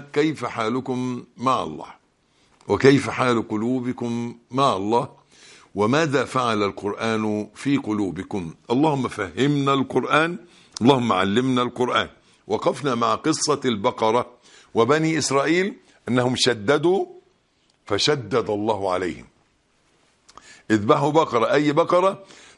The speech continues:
طب بقرة هي إيه؟ طب لونها إيه؟ طب دلنا عليها إيه؟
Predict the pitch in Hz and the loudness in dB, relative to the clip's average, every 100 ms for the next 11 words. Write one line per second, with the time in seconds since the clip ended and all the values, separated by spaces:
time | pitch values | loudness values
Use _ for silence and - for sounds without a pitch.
0 | - 127 120 156 151 139 135 139 135 170 | 2 4 4 4 4 2 2 0 2 2
1 | 190 - - 120 113 139 175 139 135 139 | 0 -6 0 0 2 0 0 -2 -2 0
2 | 175 190 - 139 131 117 139 160 165 139 | 0 -2 -4 -2 -2 -2 -2 0 -2 -2
3 | 156 160 147 160 202 180 | -2 -2 -2 0 -2 -4